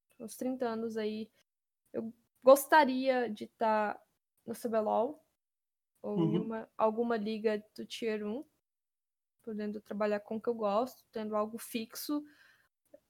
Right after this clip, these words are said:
Speaker 1: E, ou se não, né, ter uma possibilidade de, de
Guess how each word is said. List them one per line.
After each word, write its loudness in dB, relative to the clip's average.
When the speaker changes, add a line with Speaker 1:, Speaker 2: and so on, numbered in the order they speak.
Speaker 1:
E, -2
ou 0
se -6
não, -2
né, -2
ter 2
uma -2
possibilidade -2
de, -6
de -12